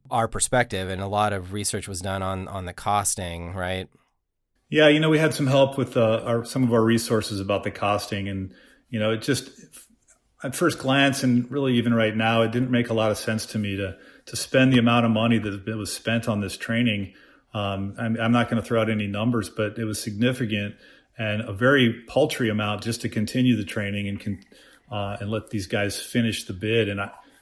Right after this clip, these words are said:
Speaker 2: I'm not sure what they had in mind, because I wish they would have tried to partner with us to kinda help out with some of these, uh, enlightening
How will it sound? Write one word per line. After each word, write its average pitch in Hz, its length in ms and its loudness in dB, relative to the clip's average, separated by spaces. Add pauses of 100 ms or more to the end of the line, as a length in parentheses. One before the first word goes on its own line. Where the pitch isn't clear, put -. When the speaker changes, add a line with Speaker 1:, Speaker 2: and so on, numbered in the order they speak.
(160)
Speaker 2:
I'm 120 80 0
not 131 160 6
sure 143 160 2
what 123 140 2
they 120 100 2
had 120 200 4
in 113 60 2
mind, 117 300 4
because 117 240 0
I 113 80 4
wish 110 260 0
they 117 120 -2
would 107 140 0
have - 220 -10
tried 113 200 -2
to 104 80 -8
partner 117 340 0
with 113 160 -2
us 117 200 0
to 101 280 -6
kinda 107 240 -4
help 113 240 -2
out 110 220 0
with 107 180 -10 (360)
some 120 220 -2
of 101 120 -4
these, 104 320 -4
uh, 101 280 -4
enlightening 104 680 -4